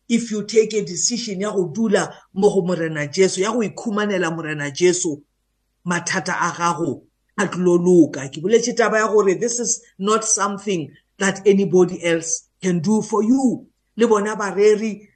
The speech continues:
they will not do it for you. Ge o na le motswadi, motswadi wa gago cannot do it for you.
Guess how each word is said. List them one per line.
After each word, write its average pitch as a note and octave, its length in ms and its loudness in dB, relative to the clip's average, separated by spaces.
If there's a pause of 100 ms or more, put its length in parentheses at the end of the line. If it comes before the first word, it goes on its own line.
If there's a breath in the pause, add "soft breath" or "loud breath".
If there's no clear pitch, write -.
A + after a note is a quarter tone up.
they A3 100 6
will G3 200 4
not G3+ 260 0
do G3+ 160 -4
it G3+ 160 -6
for G3+ 180 2
you. G#3+ 380 4 (800)
Ge A3 60 2
o A3+ 120 6
na G#3+ 160 0
le A3 120 2
motswadi, G#3+ 560 0
motswadi G3 400 -2
wa G#3+ 180 2
gago G#3 300 -4
cannot G3+ 420 -2
do G#3 160 -4
it G#3 160 -6
for G#3 180 0
you. A3 380 2